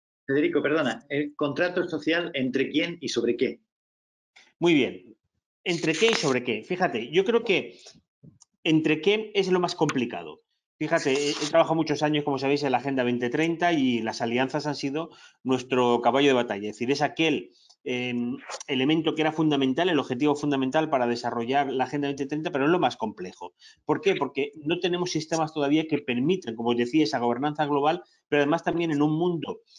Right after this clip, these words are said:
Speaker 2: que también, además de ser, eh, descentralizado, es desagregado, es decir, hoy las decisiones no dependen solamente de un gobierno, sino que dependen de muchos actores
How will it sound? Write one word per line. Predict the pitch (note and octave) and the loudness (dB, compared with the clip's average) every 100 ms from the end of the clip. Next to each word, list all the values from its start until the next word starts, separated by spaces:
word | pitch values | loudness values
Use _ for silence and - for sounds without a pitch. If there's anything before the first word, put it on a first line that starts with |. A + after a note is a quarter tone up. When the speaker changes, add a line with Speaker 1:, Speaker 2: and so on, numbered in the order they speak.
| _ | _
Speaker 2:
que | C#3 | -2
también, | C3 B2 D#3 D3+ C3+ C#3+ D3 | 0 2 0 0 -4 -8 0
además | B2+ B2+ D#3 D#3+ - _ | 2 2 0 -2 -8 _
de | B2+ B2 | -10 -8
ser, | - E3+ D3+ A#2+ | -2 0 0 -2
eh, | B2+ A#2+ | -8 -2
descentralizado, | B2+ B2+ B2+ A#2+ A#2 A#2+ D3+ C#3+ | -2 -2 -4 -2 -4 0 2 2
es | B2 | 0
desagregado, | B2+ C#3 C3 B2 C3+ D3 - | 0 0 2 2 2 2 -2
es | B2+ | -4
decir, | A#2+ C3 | 0 2
hoy | C3+ | 4
las | C3+ B2+ | 4 2
decisiones | B2 A#2+ C#3+ C3 G#2+ _ _ _ | -6 -8 -4 -2 -4 _ _ _
no | C#3 | 2
dependen | D3 C#3+ D3 C#3 | 2 4 2 2
solamente | C3 B2+ B2+ B2 | 0 -2 -2 -2
de | A#2+ | -4
un | |
gobierno, | A2+ A2+ C#3 F3 | -2 2 2 0
sino | - B2 | -4 -4
que | A#2+ | -2
dependen | A#2 C3+ D#3+ C#3+ A#2+ | 0 0 0 0 -2
de | |
muchos | A#2 C3+ C3+ C3 | -2 -4 -6 -6
actores | A#2+ C#3+ D3 | -4 0 0